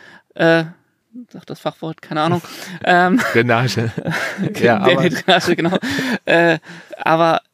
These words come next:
Speaker 2: Ja, ich weiß, was du meinst. Also ich, ich hatte auch sofort den Willen, da wieder weg.
Speaker 1: Ja.
Speaker 2: Natürlich kam das noch dazu, dass ich, das war ja auch nur ein Gefühl. Wir sind ja in die Klinik nicht gegangen wegen, wir suchen einen Lungenkrebsspezialisten, sondern wir möchten gerne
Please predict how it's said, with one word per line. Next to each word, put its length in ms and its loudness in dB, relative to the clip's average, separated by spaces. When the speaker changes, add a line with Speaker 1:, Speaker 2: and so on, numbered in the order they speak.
Speaker 2:
Ja, 280 -4
ich 120 0
weiß, 180 4
was 140 -2
du 100 0
meinst. 260 0
Also 140 -2
ich, 280 -4
ich 120 -4
hatte 180 2
auch 100 2
sofort 380 0
den 180 0
Willen, 560 0
da 160 2
wieder 240 2
weg. 360 -2
Speaker 1:
Ja. 120 -20
Speaker 2:
Natürlich 460 2
kam 200 0
das 180 0
noch 140 -6
dazu, 340 -2
dass 160 0
ich, 240 -8
das 180 -8
war 80 4
ja 80 6
auch 100 2
nur 140 2
ein 80 0
Gefühl. 520 4
Wir 100 -4
sind 180 2
ja 60 4
in 80 0
die 80 -2
Klinik 320 0
nicht 160 -4
gegangen 400 0
wegen, 420 -2
wir 200 -2
suchen 220 0
einen 200 -4
Lungenkrebsspezialisten, 1120 0
sondern 360 0
wir 100 0
möchten 360 -2
gerne 460 0